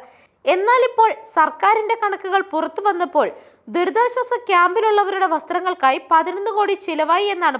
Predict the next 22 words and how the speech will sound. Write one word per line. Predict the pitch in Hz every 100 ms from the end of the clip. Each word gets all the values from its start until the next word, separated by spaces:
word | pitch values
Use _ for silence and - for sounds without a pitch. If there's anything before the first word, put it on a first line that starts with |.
| -
പറയുന്നത്. | 240 254 254 254 247 - - _ _ - 208
ദുരിതബാധിതരെക്കാൾ | 254 247 240 269 247 277 302 302 302 311 302
കൂടുതൽ | 302 302 330 320
കാശ് | 294 294 247 -
ചിലവിട്ടിരിക്കുന്നത് | 294 320 359 381 349 339 311 294 233 - 233
വോളണ്ടിയർമാർക്ക് | 285 330 370 381 370 339 359 359 262
വേണ്ടിയാണ്. | 240 240 254 254 262 - _ _ _ - 262
വോളണ്ടിയർമാരുടെ | 392 427 466 508 494 480 440 415 302
വണ്ടി | 311 311 403 415
ചിലവിനും | 403 359 359 349 233
ഭക്ഷണത്തിനും | 269 285 - 370 427 415 370
വേണ്ടി | 339 262 - -
പതിനാല് | 269 330 381 427 453
കോടി | 415 381
രൂപ | 320 269 262
ചിലവായി. | 247 262 269 285 - - _ _ 214
വോളണ്ടിയർമാരുടെ | 247 285 277 294 285 285 285 302
ഗതാഗതത്തിന് | 233 254 285 320 - 320 320
മാത്രം | 262 262 269 294
നാല് | 277 302 392
കോടി | 370 294 -
ചിലവായി. | 262 240 254 269